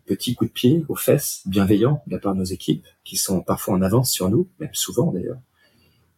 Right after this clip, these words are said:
Euh, moi, je crois qu'on n'a pas le choix et que, euh, il, il, il, il, oh, quand on a la chance d'être aux responsabilités,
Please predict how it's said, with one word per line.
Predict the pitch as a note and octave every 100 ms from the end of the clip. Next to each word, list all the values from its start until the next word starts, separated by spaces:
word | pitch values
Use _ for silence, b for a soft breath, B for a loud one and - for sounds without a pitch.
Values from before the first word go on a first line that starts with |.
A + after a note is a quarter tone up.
| -
Euh, | F#3+ F#3 E3 - _ _ _ _ _ -
moi, | G#2+
je | -
crois | A#2 - -
qu'on | - G2
n'a | F#2
pas | F#2 F#2+
le |
choix | - - G2+
et | F#2
que, | F2
euh, | E2 - - - - - - - -
il, | - -
il, | B3 - - -
il, | - -
il, | - - _ _ _ _ _ _ -
oh, | A2
quand | - B2+ - -
on | A2 G#2+
a | G2+
la | F#2+
chance | - - C3+
d'être | A2+ G2+ G2
aux |
responsabilités, | F#2+ - G2+ F#2+ F#2 F#2 - F3+ D3+